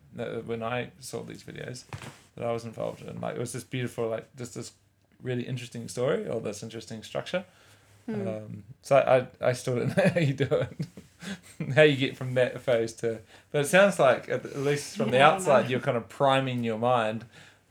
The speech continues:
Speaker 1: for this conversation, and it's almost, like,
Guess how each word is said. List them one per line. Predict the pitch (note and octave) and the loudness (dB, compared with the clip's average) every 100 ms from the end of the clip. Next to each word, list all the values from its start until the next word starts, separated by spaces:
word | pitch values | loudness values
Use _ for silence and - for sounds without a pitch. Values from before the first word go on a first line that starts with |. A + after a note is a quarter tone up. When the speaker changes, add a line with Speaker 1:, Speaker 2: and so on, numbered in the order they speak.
| - - | -18 -4
Speaker 1:
for | B2+ | 2
this | A#2 A2 | 2 0
conversation, | - - B2 A2 B2+ B2+ - A2 G#2+ | -4 -2 -2 0 2 2 0 -6 -4
and | - A#2+ | -2 -2
it's | - | -2
almost, | C#3 B2 A2+ - | 0 2 0 -2
like, | A#2 - | -4 -4